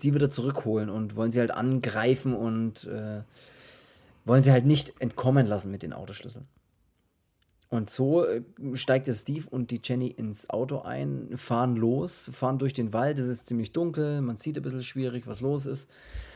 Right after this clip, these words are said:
Sie, äh, hauen dann ab, die Kids irgendwie hinterher und sie bauen dann einen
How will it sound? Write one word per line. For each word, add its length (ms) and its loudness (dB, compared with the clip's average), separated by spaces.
Sie, 400 2
äh, 320 0
hauen 380 4
dann 160 4
ab, 380 -6
die 380 2
Kids 280 -4
irgendwie 340 2
hinterher 580 2
und 160 -6
sie 120 -4
bauen 360 -2
dann 160 0
einen 460 -4